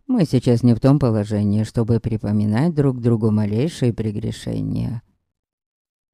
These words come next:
Габриэль раздражённо фыркнула, приподнялась на локте, видимо, готовая продолжить спор, но не успела вымолвить и слова.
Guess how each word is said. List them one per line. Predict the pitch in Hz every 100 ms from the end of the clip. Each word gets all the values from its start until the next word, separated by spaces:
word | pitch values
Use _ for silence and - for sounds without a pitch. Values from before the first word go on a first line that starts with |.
| _
Габриэль | 127 123 170 185 202 220 208 135
раздражённо | 120 127 147 123 131 123 175 143
фыркнула, | - 120 185 135 127 117 113
приподнялась | 120 139 180 165 170 147 117 185 -
на | 127 117
локте, | 110 110 - 113 117 127 _ _ _ _
видимо, | 185 185 185 190 196
готовая | 190 185 190 196
продолжить | 180 185 165 143 185 113 117 -
спор, | - 117 110 107 - _ _ _ _ _ -
но | 135 233
не | 240
успела | 233 - 240 240
вымолвить | 190 240 233 220 220 -
и | 208
слова. | - 220 165 110 104